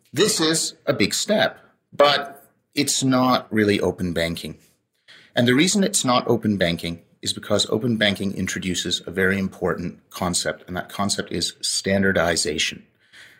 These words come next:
The idea that no matter which bank or which fintech in the universe of financial services that you're talking to,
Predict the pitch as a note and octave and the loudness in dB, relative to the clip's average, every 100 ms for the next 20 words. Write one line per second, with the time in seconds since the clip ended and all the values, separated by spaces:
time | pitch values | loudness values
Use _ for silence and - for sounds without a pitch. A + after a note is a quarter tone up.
0 | _ _ G2 F#2 G2+ A#2+ A#2 G#2 G2 - | _ _ 2 4 4 4 6 4 2 -2
1 | _ _ _ _ _ _ _ _ _ _ | _ _ _ _ _ _ _ _ _ _
2 | _ _ _ _ A#2 A2+ C3 C3+ D3+ - | _ _ _ _ 2 4 6 4 4 0
3 | - A2+ A2+ A2 - - E2+ - - - | 2 4 4 2 -2 -12 -6 -4 -4 -2
4 | A#2 A2+ A2 G#2 G2+ - - _ - F#2+ | 4 4 4 2 0 -2 -14 _ -4 0
5 | F2+ F2 - _ - F#2+ B2 A#2+ G#2+ G2 | 2 0 -8 _ -8 0 2 4 4 4
6 | F#2 - - F#2 F2 E2+ - - - G2 | 4 -2 0 4 4 4 -4 -16 -4 0
7 | F#2+ G2+ G2 F2 - G2+ G2+ - E2 - | 2 2 0 0 0 2 2 0 -2 -4
8 | E2+ E2 B2+ C#3+ - F2 - D#2+ | -4 0 2 2 0 -2 -2 -4